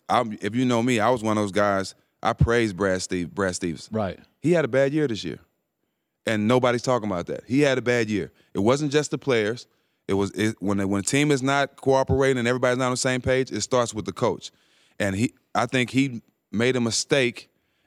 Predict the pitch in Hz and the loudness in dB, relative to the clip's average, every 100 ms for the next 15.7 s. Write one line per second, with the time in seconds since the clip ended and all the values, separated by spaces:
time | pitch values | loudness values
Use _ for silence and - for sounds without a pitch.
0 | - 98 110 113 120 110 101 113 104 101 | -6 -2 -2 -2 -2 -2 0 0 0 -2
1 | 101 85 71 - _ _ _ - 92 110 | -2 -4 -8 -18 _ _ _ -6 -2 0
2 | 113 92 104 - 110 90 95 110 107 120 | 0 -2 -2 0 0 0 0 0 0 0
3 | 123 120 104 92 117 120 113 113 113 107 | 0 0 -2 -2 -2 0 0 0 0 -2
4 | 107 117 104 123 120 110 117 117 104 107 | 0 0 2 0 0 0 0 0 -2 -2
5 | 123 127 - _ _ _ _ _ _ 131 | 0 0 -2 _ _ _ _ _ _ 0
6 | 131 139 127 123 113 - 127 117 117 131 | 0 0 0 0 0 0 0 0 2 4
7 | 120 110 104 113 113 113 120 110 104 120 | 4 2 0 2 0 0 -2 -2 0 0
8 | 110 107 101 107 104 104 - 98 101 107 | -2 -2 0 2 2 0 -2 -4 -2 -4
9 | 98 107 104 101 104 104 113 104 95 107 | -2 -2 -2 -4 -2 0 0 -2 -6 -4
10 | 92 82 - - - 92 110 113 110 117 | -2 -4 -8 -18 -8 -2 0 0 0 0
11 | 85 - - _ _ _ - 95 123 131 | -2 -6 -20 _ _ _ -4 0 0 0
12 | 131 131 120 139 127 117 101 98 92 87 | 0 0 0 0 0 0 2 0 0 -4
13 | 98 110 135 139 127 123 127 120 117 131 | -2 -2 0 0 0 0 0 -2 -2 -2
14 | 117 101 110 95 87 107 98 92 107 117 | -2 -2 -2 -2 -2 -2 -2 -2 -2 -2
15 | 110 101 85 80 78 60 | -2 -4 -4 -4 -6 -8